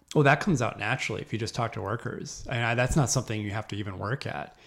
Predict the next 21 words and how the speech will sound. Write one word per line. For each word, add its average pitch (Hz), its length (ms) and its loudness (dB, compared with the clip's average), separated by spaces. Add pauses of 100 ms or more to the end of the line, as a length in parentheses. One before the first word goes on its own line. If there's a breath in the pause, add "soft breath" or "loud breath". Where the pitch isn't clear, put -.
(160 soft breath)
If 123 160 0
you 151 80 10
do 147 120 8
your 127 200 8
job 107 520 0 (880)
as 110 120 0
a 113 40 2
journalist, 110 600 0 (1300)
these 131 380 8
are 131 60 6
the 123 100 4
stories 110 460 2
that - 100 -4
you'll 110 120 -2
hear. 117 460 -4 (260 soft breath)
If - 200 0
you 143 100 8
don't 131 380 6
do 127 80 4
your 110 200 0
job 104 500 0